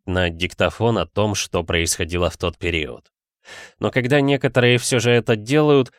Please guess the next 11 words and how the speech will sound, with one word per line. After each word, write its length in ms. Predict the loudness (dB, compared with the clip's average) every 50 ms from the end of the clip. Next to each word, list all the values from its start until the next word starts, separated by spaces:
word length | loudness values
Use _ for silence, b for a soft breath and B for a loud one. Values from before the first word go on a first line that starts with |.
| b b _ -10
всплывает 680 | -8 -6 -2 2 2 4 4 4 4 2 0 -2 -2
шокирующая 920 | -4 -6 -6 -6 -6 _ 0 2 2 2 2 0 -2 -2 -2 0 0 0
информация. 1000 | 0 0 0 -2 0 0 0 0 2 2 2 2 0 0 -2 -2 -2 -2 -2 -2 _ _ _ _ _ _ _ _ _ _ -10
Вот, 280 | -2 0 0 0 0 0
например, 420 | -2 0 0 0 2 2 2 0
что 240 | 0 -2 -2 -2 0
говорит 420 | 2 2 2 4 2 2 -2 -4
частный 480 | -6 -2 0 2 0 0 0 -2 -4 -2
детектив 600 | -2 -4 -4 -4 -6 -8 -6 -6 -6 -6 -6 -6 _
Пол 280 | -2 0 0 0 0 -2
Кац. 520 | _ -4 -2 -2 -2 -2 -4 -8 -10